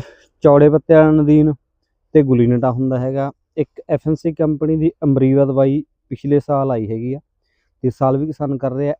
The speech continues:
ਐਸੋਫਲੈਕਸ ਪਾਵਰ ਦੇ ਨਾਲ ਉਹ ਤਿਆਰ ਕੀਤੀ ਹੋਈ ਹੈਗੀ। ਉਹਦੇ ਵਿੱਚ ਦੋ ਟੈਕਨੀਕਲ ਹੈਗੇ ਆ, ਇੱਕ ਚੌੜੇ ਪੱਤੇ ਵਾਲੇ ਨਦੀਨ ਨੂੰ ਕੰਟਰੋਲ ਕਰੇਗਾ, ਇੱਕ ਤੁਹਾਡੇ ਖੇਤ ਦੇ ਵਿੱਚ ਗੁੱਲੀ ਡੰਡੇ ਨੂੰ ਕੰਟਰੋਲ ਕਰੇਗਾ। ਦਵਾਈ ਕਰਨ ਦੀ ਸ਼ਰਤ ਇਹ ਹੈਗੀ ਆ, ਘੱਟੋ ਘੱਟ ਕਣਕ ਤੁਹਾਡੀ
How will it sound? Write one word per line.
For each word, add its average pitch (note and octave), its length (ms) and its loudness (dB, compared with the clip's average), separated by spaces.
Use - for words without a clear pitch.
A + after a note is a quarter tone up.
ਐਸੋਫਲੈਕਸ D3 880 -4
ਪਾਵਰ C#3 260 4
ਦੇ D3 140 2
ਨਾਲ D3 140 -2
ਉਹ C#3+ 260 -2
ਤਿਆਰ A#2+ 260 -4
ਕੀਤੀ C#3+ 300 -12
ਹੋਈ C3+ 240 -8
ਹੈਗੀ। C#3+ 180 -8
ਉਹਦੇ D#3+ 160 -4
ਵਿੱਚ F3+ 160 -10
ਦੋ D3 300 -4
ਟੈਕਨੀਕਲ C3+ 480 -8
ਹੈਗੇ C3 260 -8
ਆ, C#3+ 80 -8
ਇੱਕ C#3+ 220 -12
ਚੌੜੇ B2+ 300 -8
ਪੱਤੇ C3 300 -12
ਵਾਲੇ C3 120 -6
ਨਦੀਨ C3 240 -6
ਨੂੰ C3+ 220 -8
ਕੰਟਰੋਲ B2+ 440 -10
ਕਰੇਗਾ, B2+ 320 -12
ਇੱਕ D#3+ 200 -6
ਤੁਹਾਡੇ D3+ 260 -4
ਖੇਤ C#3+ 180 -4
ਦੇ D3 80 -4
ਵਿੱਚ D3 180 -8
ਗੁੱਲੀ C3 260 -2
ਡੰਡੇ G#2+ 160 -4
ਨੂੰ A2 100 -6
ਕੰਟਰੋਲ G#2 360 -10
ਕਰੇਗਾ। F2+ 340 -16
ਦਵਾਈ D3+ 240 6
ਕਰਨ E3 220 2
ਦੀ E3+ 80 0
ਸ਼ਰਤ E3 300 -4
ਇਹ F3+ 120 2
ਹੈਗੀ F#3 300 0
ਆ, F3+ 80 0
ਘੱਟੋ E3 320 -12
ਘੱਟ E3 200 -10
ਕਣਕ D#3 260 -12
ਤੁਹਾਡੀ D3 300 -8